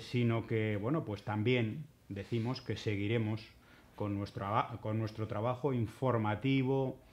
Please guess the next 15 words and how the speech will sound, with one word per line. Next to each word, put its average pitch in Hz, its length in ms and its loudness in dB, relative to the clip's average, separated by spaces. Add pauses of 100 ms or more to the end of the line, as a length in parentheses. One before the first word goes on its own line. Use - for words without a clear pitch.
(420)
de 104 1000 -2
desmontar 120 560 4
las 120 180 2
mentiras, 123 680 0
también 120 800 6
de 107 100 -2
hablar 110 480 2 (460)
de 104 260 -6
cómo 135 460 4 (680)
se - 220 -6
combina 117 500 2
el 107 120 0
trabajo 113 460 2
de 113 120 2
organizaciones 113 1200 0